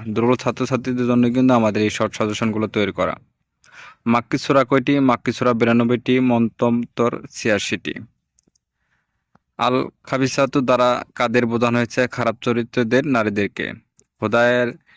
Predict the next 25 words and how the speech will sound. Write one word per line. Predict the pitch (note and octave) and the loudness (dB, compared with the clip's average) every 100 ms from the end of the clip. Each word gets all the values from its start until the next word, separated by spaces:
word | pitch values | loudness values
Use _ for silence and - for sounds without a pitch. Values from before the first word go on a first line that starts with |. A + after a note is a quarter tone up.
| _ | _
সন্ধি | - B2 A#2+ A#2+ | -4 0 2 2
কখন | B2 A2 A#2+ | 0 0 -2
সংঘটিত | - B2 A#2 A#2 - | -2 -2 -2 -4 -4
হয়? | A#2 B2 C3 - - - - | -2 -2 -4 -12 -18 -20 -18
ষষ্ঠ | - B2 - C3 | -4 -4 0 0
হিজরতিতে, | A#2+ A#2 B2 B2 A#2 C#3 | 2 0 -2 -4 -4 -4
ছয়শো | - A#2 - A2 | -2 -4 0 -2
আঠাশ | G2+ B2 - | 0 -4 -2
খ্রিস্টাব্দে। | A2+ - G2 - C#2 - _ _ _ _ _ _ - | -4 -2 -6 -6 -12 -12 _ _ _ _ _ _ -2
কোন | C#3+ D3+ | 0 2
গাছের | C3+ D3 | 0 2
নিচে | C#3+ C#3 D3+ | 2 2 0
হোদায়ের | B2 A#2 B2 B2 | 0 2 2 2
সন্ধি | - B2 A#2 B2+ | 0 0 2 0
সংঘটিত | - A2+ G#2+ G#2 G#2+ | -2 -2 -2 -2 -4
হয়? | G2 F#2 - _ _ - - - | -4 -6 -6 _ _ -20 -20 -10
বাবলা | G#2+ G#2+ A2 G#2+ | -2 0 2 2
গাছের | G#2 - | 0 -2
নিচে। | G2+ F#2+ - C#2 - _ _ _ _ _ _ _ _ - | -4 -4 -8 -12 -14 _ _ _ _ _ _ _ _ -4
পবিত্র | C#3 C#3+ D3+ D3 | -2 0 0 0
কোরআনের | C#3+ C#3 C#3 C3+ | 2 2 2 0
সবচেয়ে | - B2 C3+ | 0 -4 -4
ছোট | - C3 C3 B2+ | -4 -2 0 -2
সূরা | - B2 | -2 -2
কোনটি? | A#2+ A2 - F#2+ | 0 -4 -4 -8